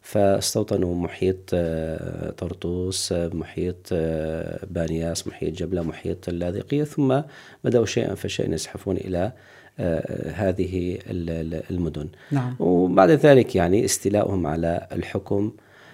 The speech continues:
Speaker 1: آه، والعصبية ال-، التي استخدموها في، في موضوع الحكم كان له أثر كبير جدًا في، في، آه،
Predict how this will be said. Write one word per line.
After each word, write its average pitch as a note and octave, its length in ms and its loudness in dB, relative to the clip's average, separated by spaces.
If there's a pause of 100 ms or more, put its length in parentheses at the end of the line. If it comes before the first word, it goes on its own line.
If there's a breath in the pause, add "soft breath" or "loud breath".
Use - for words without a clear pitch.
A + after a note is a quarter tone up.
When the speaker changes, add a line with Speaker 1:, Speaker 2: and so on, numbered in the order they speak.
(180 loud breath)
Speaker 1:
آه، F2+ 520 2 (100)
والعصبية F2+ 2750 0
ال-، F2 760 -4
التي F#2+ 220 -4
استخدموها F#2+ 720 0
في، F2+ 320 -2
في F2+ 360 -4 (400)
موضوع G#2 300 2
الحكم - 320 -4
كان F#3+ 200 0
له F3 220 2
أثر C#3+ 200 -2
كبير A2+ 280 0
جدًا G2 320 0
في، F2 380 -4
في، F2 380 -4 (480 loud breath)
آه، F2 840 -4